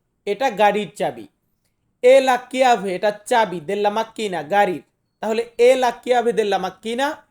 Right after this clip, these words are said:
এটা গাড়ির চাবি। ভিউয়ার্স, একটু লক্ষ্য করুন,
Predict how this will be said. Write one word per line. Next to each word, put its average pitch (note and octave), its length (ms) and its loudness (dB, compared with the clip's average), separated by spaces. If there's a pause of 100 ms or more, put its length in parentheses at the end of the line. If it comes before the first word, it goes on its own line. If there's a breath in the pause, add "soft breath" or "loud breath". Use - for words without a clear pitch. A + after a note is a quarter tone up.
(140)
এটা C4 340 -2 (300)
গাড়ির A3 380 2
চাবি। C3 320 -6 (1500)
ভিউয়ার্স, B3 460 0 (340)
একটু C4+ 440 -2
লক্ষ্য A3+ 440 0
করুন, D#3+ 320 -6